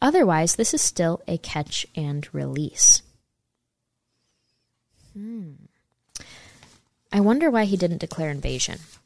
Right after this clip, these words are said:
I guess that's, that's the next question here. But speaking, speaking of immigration, speaking of, of just basic common sense,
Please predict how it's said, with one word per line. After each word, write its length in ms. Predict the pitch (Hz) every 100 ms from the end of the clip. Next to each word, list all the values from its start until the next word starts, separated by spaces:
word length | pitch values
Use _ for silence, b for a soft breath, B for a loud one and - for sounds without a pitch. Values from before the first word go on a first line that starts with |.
| _
I 80 | 175
guess 240 | 185 220
that's, 280 | - 175 175
that's 240 | - 165 -
the 80 |
next 280 | 160 131 -
question 440 | - 175 170 - 160
here. 180 | 139
But 180 | 139 151
speaking, 880 | - - 277 320 - 175 156 147 180 - - - - _ _ _ _ _
speaking 400 | - - 254 262
of 80 | 160
immigration, 840 | 143 139 143 151 160 156 147 160 -
speaking 500 | - - 214 190 165
of, 320 | 139 151 - _ _ _ -
of 120 | 156
just 380 | 151 151 - -
basic 320 | 151 147 -
common 300 | - 135 131
sense, 400 | - 120 117 -